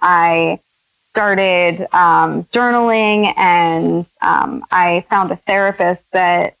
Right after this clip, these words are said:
I really liked who helped me with the confidence and assertiveness piece of it. Um, and, and I really started to feel like a different person. Um,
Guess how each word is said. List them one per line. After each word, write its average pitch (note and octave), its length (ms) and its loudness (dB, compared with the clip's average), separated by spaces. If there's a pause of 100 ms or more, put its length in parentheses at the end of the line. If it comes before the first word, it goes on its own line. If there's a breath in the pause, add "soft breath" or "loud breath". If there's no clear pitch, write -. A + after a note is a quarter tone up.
I F3+ 260 2
really F3+ 360 0
liked F3 420 0
who F3+ 80 0
helped F#3 380 -4
me F#3+ 120 0
with F3 140 -2
the F3 80 -8
confidence G3 600 -2
and F3+ 100 -4
assertiveness F3+ 680 -2 (500)
piece F3+ 220 -2
of F3 120 -2
it. F3 280 0 (360)
Um, E3+ 540 0 (320)
and, F#3 420 0
and G3+ 120 0
I F#3+ 60 0
really G#3+ 420 0
started F3+ 640 -2 (120)
to F3+ 540 0 (1040)
feel F#3+ 220 2
like F3+ 220 -2
a F#3+ 60 0
different F3+ 380 -4
person. C#4 480 -2 (500)
Um, E3+ 520 0